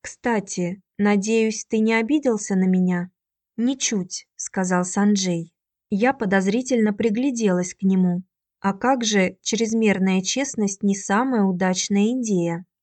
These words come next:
"Ты правда хочешь, чтобы наша семейная жизнь стала лучше?" Я кивнула.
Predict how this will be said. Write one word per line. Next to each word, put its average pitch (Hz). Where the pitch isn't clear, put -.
"Ты 214
правда 240
хочешь, 233
чтобы 208
наша 208
семейная 190
жизнь 254
стала 190
лучше?" 196
Я 214
кивнула. 175